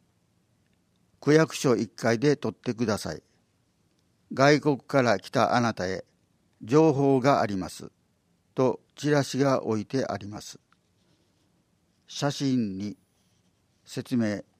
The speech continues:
チラシの内容です。優しい日本語、話します。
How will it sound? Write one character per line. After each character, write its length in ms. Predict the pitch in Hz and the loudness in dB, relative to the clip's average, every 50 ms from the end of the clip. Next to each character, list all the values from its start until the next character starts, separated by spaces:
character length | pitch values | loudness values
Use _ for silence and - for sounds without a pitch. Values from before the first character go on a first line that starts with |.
| _ _ _ _ _ | _ _ _ _ _
チ 140 | - - 165 | -4 0 2
ラ 140 | 165 156 | 2 2
シ 140 | - - 147 | 0 2 4
の 180 | 143 143 143 127 | 6 6 6 6
内 240 | 123 127 127 123 117 | 4 2 2 0 0
容 180 | 113 110 107 | 0 -2 -2
で 100 | 98 95 | -4 -6
す。 240 | - - - - - - _ _ _ _ _ _ _ _ _ _ _ _ _ _ _ _ _ _ _ _ _ _ _ _ _ _ _ _ _ _ - | -10 -12 -16 -20 -20 -20 _ _ _ _ _ _ _ _ _ _ _ _ _ _ _ _ _ _ _ _ _ _ _ _ _ _ _ _ _ _ -2
優 120 | 123 135 | -2 0
し 420 | - 170 156 143 - 156 156 139 131 | 2 0 0 0 0 0 2 2 4
い 40 | 123 | 6
日 120 | 135 139 | 6 6
本 280 | 135 131 127 120 110 104 | 6 6 6 4 2 0
語、 260 | 98 101 98 - - _ _ _ _ _ _ _ _ _ _ _ _ _ _ _ _ _ _ _ | 0 -2 -2 -4 -6 _ _ _ _ _ _ _ _ _ _ _ _ _ _ _ _ _ _ _
話 300 | _ - 120 117 113 104 | _ -4 -2 -2 -2 -4
し 100 | - - | -6 -6
ま 120 | 101 95 90 | -8 -8 -8
す。 220 | - - 73 73 | -10 -14 -16 -18